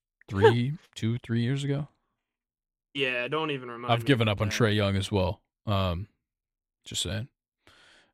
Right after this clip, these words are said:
Speaker 2: Uh, all right.
Speaker 1: Wh-,
Speaker 2: Uh, anything
Speaker 1: whoa.
Speaker 2: else? Yeah, uh, no, I'm giving up on Trae Young. We can't win a, we will not win the finals with Trae Young as, uh, uh, on our team. Um,
Speaker 1: I've heard rumors about him getting traded.
Speaker 2: I'd love it.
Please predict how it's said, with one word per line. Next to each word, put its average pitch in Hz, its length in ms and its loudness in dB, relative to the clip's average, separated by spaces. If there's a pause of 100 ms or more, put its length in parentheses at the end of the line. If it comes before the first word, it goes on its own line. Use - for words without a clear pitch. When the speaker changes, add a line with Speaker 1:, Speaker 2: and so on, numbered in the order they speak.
Speaker 2:
Uh, 117 400 4
all 123 120 4
right. 104 240 2 (460)
Speaker 1:
Wh-, 135 140 -8
Speaker 2:
Uh, 113 380 2
anything 127 340 6
Speaker 1:
whoa. 127 140 4
Speaker 2:
else? - 320 -2
Yeah, 107 240 4
uh, 110 60 2
no, 104 140 2
I'm 104 180 0
giving 101 260 0
up 85 120 -2
on 90 80 -6
Trae 87 220 -2
Young. 65 220 -6
We 110 100 -6
can't 110 260 2
win 104 140 2
a, 95 240 -2
we 117 240 2
will 110 240 2
not 117 320 4
win 117 160 2
the 113 80 0
finals 98 400 2
with - 100 -12
Trae 95 220 2
Young 92 220 0
as, 80 200 -8
uh, 71 180 -10 (360)
uh, 78 140 -10
on 85 180 -8
our - 140 -10
team. - 180 -18 (540)
Um, 95 480 0 (240)
Speaker 1:
I've 262 160 6
heard 370 220 6
rumors 240 340 6
about 156 220 6
him 160 160 0
getting 147 180 0
traded. 147 380 -4 (260)
Speaker 2:
I'd 92 140 -2
love 87 180 -2
it. - 100 -8